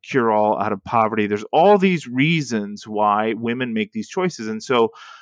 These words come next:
what His Image Ministry does is connects with these women,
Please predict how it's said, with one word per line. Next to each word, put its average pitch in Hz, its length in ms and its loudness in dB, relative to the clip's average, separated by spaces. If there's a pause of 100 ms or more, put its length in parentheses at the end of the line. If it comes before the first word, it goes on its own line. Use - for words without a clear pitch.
(140)
what 135 280 2
His 127 240 -2
Image 123 240 0
Ministry 185 380 0
does 107 360 2
is 117 360 -2
connects 131 480 0
with 175 120 -2
these 110 220 -4
women, 104 420 -6